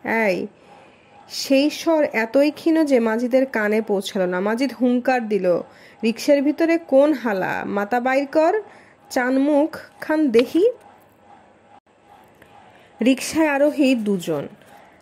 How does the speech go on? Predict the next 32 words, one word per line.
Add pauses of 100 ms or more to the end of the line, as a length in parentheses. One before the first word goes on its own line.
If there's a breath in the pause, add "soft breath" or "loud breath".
(120)
মধ্যবয়স্ক
একজন
ভদ্রলোক,
সঙ্গে
স্ত্রী। (440 soft breath)
তার
বয়স
উনিশ
কুড়ির
বেশি
হবে
না।
এই
মেয়েটি
ভয়ে
এবং (100)
আতঙ্কে (360 loud breath)
সাদা
হয়ে
গেছে। (100)
পুরুষটি
নামতে
চেষ্টা
করতেই (380 loud breath)
মেয়েটি
সজোরে
তার
হাত
আঁকড়ে
ধরল।
পুরুষটি
বেশ